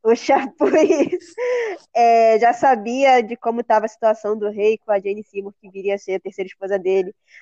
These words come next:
Aí é tipo, mas o Cromwell sabia que ele sabia. E, aliás,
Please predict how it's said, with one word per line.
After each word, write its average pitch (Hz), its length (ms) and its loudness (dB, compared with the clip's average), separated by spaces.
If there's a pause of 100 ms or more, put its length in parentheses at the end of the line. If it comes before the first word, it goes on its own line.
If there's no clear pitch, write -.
(120)
Aí 226 340 2
é 240 80 4
tipo, 214 640 -4 (360)
mas 220 340 0
o 247 80 -2
Cromwell 247 600 2
sabia 254 560 0
que 311 140 -6
ele 220 180 2
sabia. 190 580 -2 (260)
E, 233 80 0
aliás, 254 680 2